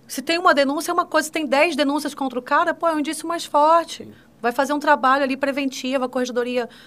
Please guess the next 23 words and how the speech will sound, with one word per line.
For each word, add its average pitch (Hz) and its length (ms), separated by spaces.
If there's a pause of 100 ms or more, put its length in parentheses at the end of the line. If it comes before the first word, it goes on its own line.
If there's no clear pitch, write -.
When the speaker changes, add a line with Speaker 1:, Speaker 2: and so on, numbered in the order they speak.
(280)
Speaker 1:
vai 240 140
começar 247 340
a 247 40
observar 240 400
mais 240 140
de 214 80
perto, 247 280
a 247 40
Polícia 254 320
Federal 247 320
vai 240 100
observar 247 300
mais 254 160
de 269 60
perto 285 240
e - 20
uma 339 120
hora 339 80
a 339 40
casa 339 200
do 339 80
cara 339 240
cai. 262 340